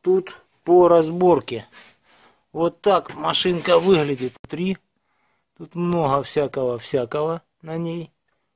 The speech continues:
Вон, как видим, куча всякого ливера. Как снимается потолок. Значит, тут, здесь у нас, как мы понимаем, всё становится на боках, на резинках. Вот на вот этих.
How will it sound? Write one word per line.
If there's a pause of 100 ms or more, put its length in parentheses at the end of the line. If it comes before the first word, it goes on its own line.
(180)
Вон,
как
видим, (800)
куча
всякого
ливера.
Как
снимается
потолок. (600)
Значит, (280)
тут, (400)
здесь
у
нас,
как
мы
понимаем, (460)
всё
становится (720)
на
боках,
на
резинках. (1300)
Вот
на
вот
этих.